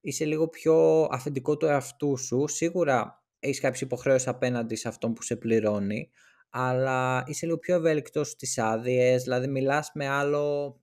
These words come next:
σε άλλο επίπεδο με τον εκάστοτε εργοδότη. Και σίγουρα το ασφαλιστικό που είπε ο Δημήτρης, δηλαδή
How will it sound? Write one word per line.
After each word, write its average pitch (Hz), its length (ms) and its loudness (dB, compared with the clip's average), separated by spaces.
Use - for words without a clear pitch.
σε - 220 -6
άλλο 143 180 4
επίπεδο 117 800 0
με 110 540 -2
τον 127 180 -2
εκάστοτε 120 540 -2
εργοδότη. 107 720 0
Και 147 160 0
σίγουρα 135 360 0
το 131 100 0
ασφαλιστικό 123 560 -2
που 123 100 -2
είπε 120 140 -2
ο 120 60 2
Δημήτρης, 113 640 -4
δηλαδή 113 720 -4